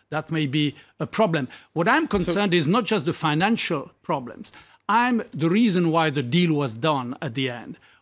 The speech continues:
Speaker 1: was for political reasons. The politics o-, uh, uh, took over, and perhaps, uh,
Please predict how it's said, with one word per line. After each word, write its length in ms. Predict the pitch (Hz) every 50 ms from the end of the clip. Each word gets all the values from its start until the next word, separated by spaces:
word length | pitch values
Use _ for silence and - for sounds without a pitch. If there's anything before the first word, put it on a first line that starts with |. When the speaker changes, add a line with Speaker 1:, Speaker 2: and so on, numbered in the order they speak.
| _ -
Speaker 1:
was 220 | 165 165 - -
for 180 | - 185 - -
political 500 | - 160 147 143 - 127 107 - - -
reasons. 500 | - - - - - - - _ _ _ _ _ _ _ _ _ _
The 140 | - 160 -
politics 640 | - _ - 208 196 196 - - 185 180 - - - -
o-, 260 | 170 170 170 175 - -
uh, 140 | 156 160 160 -
uh, 180 | 156 143 156 - - - -
took 180 | - 175 - 175
over, 440 | 147 135 131 123 127 123 135 143 - _ _ _ _ _ _ _ -
and 300 | 185 202 220 240 214 -
perhaps, 640 | - 208 170 147 165 190 185 - - - - -
uh, 140 | 196 175 180